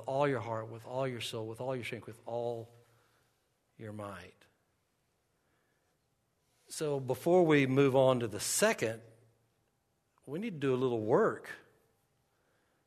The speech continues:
So here's what you do when you get home. You go to Psalm one thirty-nine, verse twenty-three and twenty-four. Psalm one thirty-nine, twenty-three, twenty-four.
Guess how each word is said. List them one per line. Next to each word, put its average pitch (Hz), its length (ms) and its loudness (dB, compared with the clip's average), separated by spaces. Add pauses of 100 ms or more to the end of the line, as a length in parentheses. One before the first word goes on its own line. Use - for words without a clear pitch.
(460)
So 143 280 -2
here's 180 400 0 (420)
what 139 180 -4
you 135 120 -6
do 131 380 -4
when 127 200 -4
you 123 360 -6 (360)
get 117 220 -4
home. 139 580 -2 (2500)
You 127 120 -18
go 165 160 -4
to 151 80 -6
Psalm 151 460 2
one 147 200 4
thirty-nine, 131 840 0 (260)
verse 117 220 -8
twenty-three 127 500 -8
and 123 80 -8
twenty-four. 107 680 -10 (840)
Psalm 113 320 -6
one 117 160 -4
thirty-nine, 107 480 -8
twenty-three, 107 360 -16
twenty-four. 98 440 -18